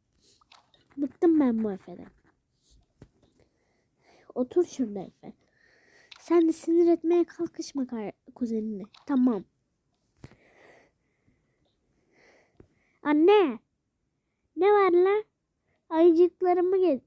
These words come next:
ayıcığım-, ayıcığımı ve kediciklerimi getir. Oyuncak köpeğini istiyor mu? Yok. Al bunları bak.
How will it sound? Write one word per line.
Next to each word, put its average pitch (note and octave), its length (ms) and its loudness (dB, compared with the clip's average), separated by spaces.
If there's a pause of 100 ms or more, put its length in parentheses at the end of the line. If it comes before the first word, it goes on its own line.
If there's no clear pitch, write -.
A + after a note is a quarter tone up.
ayıcığım-, D#4+ 600 0 (840)
ayıcığımı E4 720 2
ve G4 80 -2
kediciklerimi D#4 880 -6
getir. A#3+ 400 -12 (1120)
Oyuncak D4+ 420 -2
köpeğini D#4 360 -4
istiyor G#4+ 280 -6
mu? A#3+ 260 -4
Yok. - 300 -14 (2000)
Al C4+ 220 0
bunları G#3+ 360 -6
bak. A3 120 -10